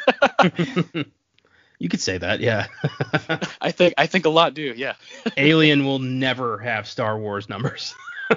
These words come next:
Speaker 1: No, of course not. Of course not. That's okay.
Speaker 2: Yeah,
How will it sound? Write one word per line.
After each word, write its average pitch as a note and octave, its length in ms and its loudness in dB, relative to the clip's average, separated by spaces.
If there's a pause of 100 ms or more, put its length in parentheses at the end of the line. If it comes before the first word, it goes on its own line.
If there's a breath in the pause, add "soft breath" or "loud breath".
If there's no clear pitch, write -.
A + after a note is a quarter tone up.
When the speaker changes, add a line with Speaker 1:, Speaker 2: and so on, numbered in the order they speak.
(140)
Speaker 1:
No, E3 520 -4
of C3+ 100 -6
course D#3+ 340 2
not. A#2 380 -2
Of D3 100 -20
course - 280 -4
not. G2+ 240 -6 (160)
That's F3 200 -2
okay. A#2 380 -4 (300 soft breath)
Speaker 2:
Yeah, G#2 240 -6